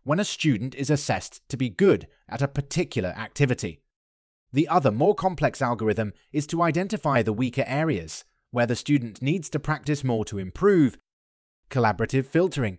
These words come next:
is needed to track the frequency of the child's practice activities compared to those of similar ability children. For a sasas package, Smile and Learn charges twenty-five euros per device per year, the price of a book but with thousands of activities and assessments,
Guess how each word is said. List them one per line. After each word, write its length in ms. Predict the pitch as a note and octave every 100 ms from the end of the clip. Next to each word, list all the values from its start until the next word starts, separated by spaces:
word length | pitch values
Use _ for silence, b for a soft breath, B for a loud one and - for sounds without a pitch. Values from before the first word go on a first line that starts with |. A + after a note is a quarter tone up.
| b
is 180 | F#3 E3+
needed 300 | E3 G#3+ G#3
to 80 | F3+
track 380 | D3 - F#3+ -
the 80 | C3
frequency 680 | - G#3 - C#3 - F#2 - b
of 100 | G#2+
the 60 | A2+
child's 400 | - A2 F#2 -
practice 400 | D#3+ C#3+ C3 A2
activities 640 | - E3+ F3 C3+ F2+ - _ _
compared 480 | C3 A2+ B2 A2+ -
to 80 | G#2+
those 340 | B2 A#2 G#2+
of 100 | G2+
similar 360 | - C#3 A2+ G#2
ability 440 | F#2 C3+ A#2+ G#2
children. 440 | - D#3+ E3 F#2+ - _ _ _ _ _ _ -
For 80 | B2
a 60 |
sasas 420 | A#2 D#3+ C#3+ F#2+ -
package, 440 | A2 - E2+ - b b
Smile 500 | - C3+ D3+ D#3+ D#3+
and 160 | C3
Learn 240 | C3 F3 F3
charges 440 | C#3 G2+ G2 C3
twenty-five 640 | - D#3+ D#3 G#3+ C3 G#2 F#2
euros 380 | B2 D3 D3+
per 120 | - E3+
device 500 | E3+ D#3 F3+ G#2+ - b b
per 200 | - G#3+
year, 460 | G3+ F#3+ C#3+ E2+ - _ -
the 80 | A#2
price 340 | C#3+ E3 E3+
of 120 | C3+
a 60 | A2+
book 380 | - F#3+ G#3 -
but 140 | -
with 140 | A2+
thousands 540 | - C#3 C#3 E3+ E3 C#3
of 80 | B2+
activities 640 | - - F3 E3 F3+ E3+
and 120 | D3
assessments, 640 | A#2 - D#3+ D3 E3+ D#3+